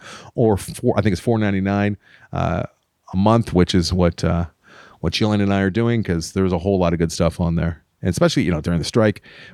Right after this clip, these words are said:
we're gonna get into, uh, you know, what's coming up, um, for the f-, the, the fall preview here, um, in a minute. Uh, that'll be released later in the week. And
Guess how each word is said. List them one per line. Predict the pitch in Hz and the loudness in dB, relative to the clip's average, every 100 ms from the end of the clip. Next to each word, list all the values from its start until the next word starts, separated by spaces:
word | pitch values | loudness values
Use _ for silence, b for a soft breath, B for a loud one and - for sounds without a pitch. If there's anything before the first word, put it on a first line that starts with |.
| - | 0
we're | |
gonna | 117 | 4
get | 101 104 | 4 4
into, | 101 - 98 | 2 2 2
uh, | |
you | 87 | 4
know, | 90 | 4
what's | 85 92 | 4 0
coming | - 101 90 | 0 2 2
up, | 92 - - | 2 -2 -2
um, | 87 82 85 - | 0 0 -2 -4
for | 92 | -4
the | 87 | -4
f-, | - _ _ - | -4 _ _ -10
the, | 110 90 85 - | -2 -2 -2 -4
the | 95 | -4
fall | - 98 | 0 0
preview | 95 - 110 131 143 b b b b | 0 0 0 2 0 b b b b
here, | - 147 143 139 | -4 0 0 2
um, | 123 117 113 - _ - | 0 0 -2 -10 _ -2
in | 127 | 0
a | |
minute. | 123 131 139 - | 2 2 0 -4
Uh, | 110 104 107 92 - | -2 -2 -2 -6 -8
that'll | - 107 104 | -4 -2 0
be | 107 | 2
released | 110 113 - | 2 0 0
later | 107 110 | 0 2
in | 107 | 2
the | 107 | 2
week. | 117 123 B B B B _ | 2 0 B B B B _
And | 101 92 90 | 0 2 2